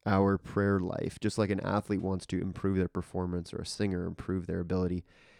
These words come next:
uh, I think breath control, um, for them is kind of like our prayer life needs to be informed with the right attitude and approach.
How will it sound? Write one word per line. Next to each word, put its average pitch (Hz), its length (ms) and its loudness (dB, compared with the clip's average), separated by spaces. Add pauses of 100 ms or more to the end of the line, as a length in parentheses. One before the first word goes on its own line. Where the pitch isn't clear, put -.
(220)
uh, 87 280 2 (760)
I - 60 -4
think 151 180 4 (1200)
breath 117 380 8
control, 90 640 -2 (560)
um, 87 420 0
for 104 220 2
them 95 480 2 (320)
is - 160 -8
kind 143 280 0
of 113 100 -2
like 90 320 0 (520)
our 90 200 0 (220)
prayer 113 480 4
life 87 360 0
needs 92 380 -2
to - 100 -2
be 90 200 0
informed 87 460 -4
with 87 120 -4
the 90 80 0
right 87 320 0
attitude 87 460 -4
and 82 120 -6
approach. - 440 -8